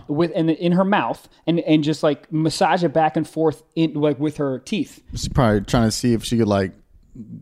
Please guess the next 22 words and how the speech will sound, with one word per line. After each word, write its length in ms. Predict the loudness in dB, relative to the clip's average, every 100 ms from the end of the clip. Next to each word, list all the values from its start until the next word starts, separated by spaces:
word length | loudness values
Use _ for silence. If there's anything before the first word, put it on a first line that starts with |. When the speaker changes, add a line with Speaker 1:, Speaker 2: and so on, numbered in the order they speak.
| -4
Speaker 2:
get, 180 | 0 0 -2
yeah, 400 | -4 -2 2 4
that, 220 | 4 2
I 80 | 2
don't 100 | 2
know 80 |
what's 240 | 2 2 0
going 160 | 2 2
on 140 | 2
with 140 | 2
that. 120 | 2 2
Speaker 1:
Dude, 140 | 4
I 100 | 4
don't 80 | 4
know 120 | 2
either, 260 | 2 2 4
but 40 |
Speaker 2:
There's 140 | 6
Speaker 1:
it 40 | 6
was 60 |
Speaker 2:
no 40 |
Speaker 1:
a 20 | 6